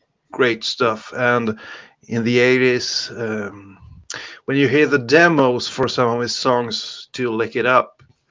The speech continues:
uh, you do understand what kind of input Vinnie Vincent had on those songs. Like Fits Like a Glove is one, I always mention that because I like, I like that one, but, uh, um, the demo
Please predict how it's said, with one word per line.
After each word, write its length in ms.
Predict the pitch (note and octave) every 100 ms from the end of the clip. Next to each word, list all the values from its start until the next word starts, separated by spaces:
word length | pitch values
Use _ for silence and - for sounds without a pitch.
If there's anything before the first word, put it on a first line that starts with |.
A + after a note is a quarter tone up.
| _ _ _ -
uh, 260 | A2 A2+ A2+
you 120 | A2+
do 280 | A2 C3+ C#3+
understand 760 | B2+ A2+ - C3+ B2 A#2 G#2 G2+ _
what 240 | G#2 A2+ -
kind 220 | A#2+ A#2+
of 80 | A2
input 420 | B2 B2 B2+ -
Vinnie 480 | A2+ A2+ G#2 A#2+ A2
Vincent 400 | A#2+ A#2+ G#2+ G#2
had 260 | B2 B2
on 160 | G2+ G2+
those 240 | G2 G2+
songs. 440 | - G#2 F#2 - - -
Like 160 | A2
Fits 320 | - B2+ A#2 A#2
Like 180 | A2 -
a 40 | A2
Glove 360 | A#2 B2 A#2
is 200 | A2+ - - - - - _ _ _ _ _ _ - A2 G2+ - _ -
one, 360 | B2+ B2+ G#2+ - - -
I 160 | A#2 A#2
always 340 | A#2 A2 -
mention 300 | B2 A#2+ A#2
that 160 | A2+ A2
because 260 | A2 G#2+
I 40 | G#2+
like, 340 | A2 A2 A2
I 140 | C3+ B2+
like 260 | B2 A#2+
that 180 | A2 A2
one, 200 | A#2+ A2+
but, 200 | A2+ A2+
uh, 260 | A#2 A2+ A2 - - _ _
um, 800 | A#2 A2+ A2 A2+ A2+ G#2+ A2 G#2+ - _
the 160 | A2 A2+
demo 720 | G#2+ B2+ C#3+ C3 B2+ A#2+ A#2